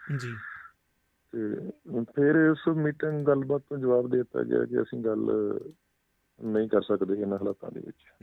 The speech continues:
Speaker 1: ਜੀ। ਤੇ, ਅ, ਆਪਣੇ ਸੁਖਦੇਵ ਜੀ, ਅੱਜ ਜਿਹੜੀ ਹੈ ਕੇਂਦਰ ਨੇ ਜਿਹੜੀ ਹੈ, ਅ,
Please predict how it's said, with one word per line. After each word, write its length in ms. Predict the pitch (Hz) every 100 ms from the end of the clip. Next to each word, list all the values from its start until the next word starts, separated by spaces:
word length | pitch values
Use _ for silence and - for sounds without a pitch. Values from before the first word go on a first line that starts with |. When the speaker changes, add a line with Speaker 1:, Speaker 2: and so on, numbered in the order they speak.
| 139
Speaker 1:
ਜੀ। 240 | 117 110 - - - _
ਤੇ, 380 | 175 180 190 - _ _ - 151 151 156
ਅ, 20 | - _ _ -
ਆਪਣੇ 320 | 147 175 165
ਸੁਖਦੇਵ 440 | - 147 151 170
ਜੀ, 200 | 180 190
ਅੱਜ 160 | 156 160
ਜਿਹੜੀ 280 | 160 165 170
ਹੈ 80 | 185
ਕੇਂਦਰ 500 | - 139 135 151 160
ਨੇ 160 | 156
ਜਿਹੜੀ 300 | 143 135 139
ਹੈ, 180 | 135 151 -
ਅ, 420 | 147 127 123